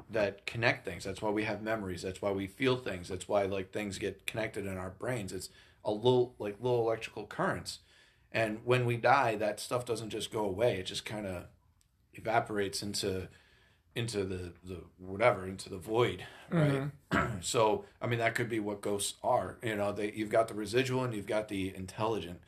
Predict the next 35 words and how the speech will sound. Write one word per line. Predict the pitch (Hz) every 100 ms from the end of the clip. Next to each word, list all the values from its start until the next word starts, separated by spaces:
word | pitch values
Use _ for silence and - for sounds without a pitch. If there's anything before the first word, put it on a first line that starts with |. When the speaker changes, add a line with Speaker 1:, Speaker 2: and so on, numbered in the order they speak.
| - _ _ _
Speaker 1:
hauntings, | - 107 107 87 82 -
as | 87 85
they, | 87 80 _ -
they | 92
say. | - 87 85
The | 87
residual | 92 92 120 117 101 95 95 - - -
is, | - 98 92 90 - - -
you | 104
know, | 101 90 87 87 - _ -
uh, | 101 95 87 85 - _ _ _ _ _ _ _ _ _ _ _ -
every | 123 120 107
day | 113 107
I | 107
come | 107 113 98
home | 104 113 101
and | 95
I | 104
put | 104 110 117
my | 98
j-, | 92 110 -
jacket | 117 107 104 98
up | 95 98
on | 95 92 90 - _ _ _ -
my | 101
coat | - 123 110
rack | 92 92 - _ _ _
and | -
I | 98
come | 101 98
walking | 101 101 104
into | 98 95
the | 98
living | 101 104 95
room. | 85